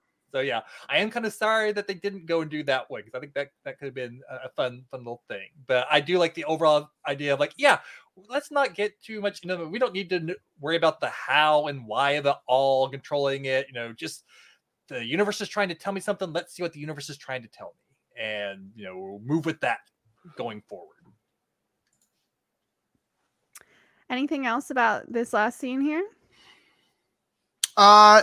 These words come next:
Speaker 3: no, I don't think so. I'm just, like, uh, you know, interested to see where they go with it. I hope that we have less scenes of, like, trying to figure out the mechanics of what's happening and more scenes about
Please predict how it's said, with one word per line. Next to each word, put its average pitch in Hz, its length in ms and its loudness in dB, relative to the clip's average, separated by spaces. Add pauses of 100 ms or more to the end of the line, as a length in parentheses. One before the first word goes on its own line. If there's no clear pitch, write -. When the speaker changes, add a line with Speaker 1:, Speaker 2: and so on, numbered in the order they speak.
(100)
Speaker 3:
no, 247 300 12
I 302 100 12
don't 302 160 8
think 302 140 2
so. 285 100 6
I'm 254 80 8
just, 247 180 0
like, 262 220 -2
uh, 220 40 4
you 233 140 2
know, 208 200 6
interested 220 420 0
to 208 80 -2
see 233 160 -2
where 208 240 4
they 208 100 4
go 196 180 6
with 202 200 4
it. 214 240 0 (180)
I 180 60 0
hope 196 200 0
that 185 100 0
we 180 80 -2
have 175 260 2
less 170 240 4
scenes 170 400 -4
of, 151 140 -8
like, 151 160 -6
trying 160 240 0
to 156 60 -4
figure 156 400 -2
out 147 260 4 (160)
the 143 80 -10
mechanics 147 600 -6
of 143 120 -8
what's 147 160 -6
happening 135 640 -4
and 135 180 -6
more 127 180 -6
scenes 131 360 -10
about 113 320 -6